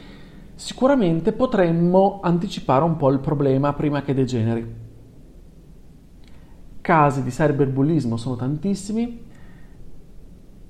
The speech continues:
casi di stalkeraggio altrettanti.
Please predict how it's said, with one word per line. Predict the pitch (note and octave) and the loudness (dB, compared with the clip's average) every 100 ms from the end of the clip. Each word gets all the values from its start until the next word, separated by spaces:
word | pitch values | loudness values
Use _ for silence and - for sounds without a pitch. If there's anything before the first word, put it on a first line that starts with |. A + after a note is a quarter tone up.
| - - - - - | -20 -20 -20 -20 -12
casi | - E3 D#3+ C3+ | 2 4 6 2
di | B2 | -4
stalkeraggio | - C#3+ - D3+ D#3 C3+ A#2+ C3 - | -2 -2 -2 0 2 0 -2 -4 -2
altrettanti. | C#3 B2+ A#2+ - G#2 G#2+ G#2 G3 C4 - | -2 -4 -6 -4 -4 -4 -6 -6 -8 -10